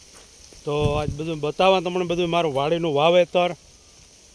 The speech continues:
અને જો કે આંબામાં હમણાં દવા નથી છાંટી, કેટલો ટાઈમ થયો, એટલે જે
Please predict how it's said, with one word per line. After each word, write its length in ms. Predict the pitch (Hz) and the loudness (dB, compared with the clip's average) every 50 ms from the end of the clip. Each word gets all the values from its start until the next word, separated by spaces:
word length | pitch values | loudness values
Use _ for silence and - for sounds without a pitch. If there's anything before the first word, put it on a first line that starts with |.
| - - _ _ _ _ _ _ _ _ _ _ _ _ _ _ - - - - | -20 -20 _ _ _ _ _ _ _ _ _ _ _ _ _ _ -20 -20 -16 -12
અને 160 | 156 160 156 | -10 -8 -4
જો 160 | 151 165 165 | -2 -2 -2
કે 100 | 160 - | -2 -2
આંબામાં 460 | 165 156 160 165 165 175 175 170 175 175 | -4 -4 -2 0 0 0 0 2 0 -2
હમણાં 340 | 175 180 180 180 175 165 | -2 -2 -2 -2 -2 -2
દવા 260 | 156 160 165 175 180 180 | -2 0 0 2 2 2
નથી 220 | 185 202 190 - - | 0 -2 -2 -2 -4
છાંટી, 220 | 185 180 160 185 | -6 -6 -6 -8
કેટલો 360 | 160 170 175 - 180 185 175 | -8 -10 -10 -8 -6 -6 -6
ટાઈમ 260 | 170 - 170 170 170 160 | -6 -6 -8 -8 -8 -8
થયો, 200 | 170 170 170 165 | -6 -4 -4 -4
એટલે 280 | 147 - 170 165 165 | -6 -6 -8 -8 -6
જે 400 | 143 151 160 160 151 143 131 123 | -4 -4 -4 -2 -2 -2 -4 -6